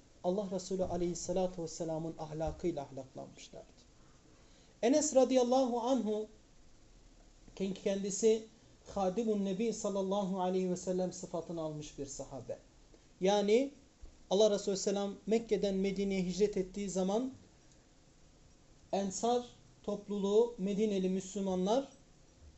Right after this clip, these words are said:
ne yapıyorlardı? Allah Resulü aleyhissalatu vesselama bir takım hediyeler takdim ediyorlardı.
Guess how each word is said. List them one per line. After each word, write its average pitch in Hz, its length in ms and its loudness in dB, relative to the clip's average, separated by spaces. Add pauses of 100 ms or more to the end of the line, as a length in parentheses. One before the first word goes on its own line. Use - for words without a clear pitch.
(200)
ne 214 80 2
yapıyorlardı? 208 880 2 (360)
Allah 226 240 2
Resulü 208 320 -2
aleyhissalatu 190 760 0
vesselama 185 720 0
bir 208 200 -2
takım 175 300 -6
hediyeler 160 500 0 (440)
takdim 139 420 -8
ediyorlardı. - 600 -16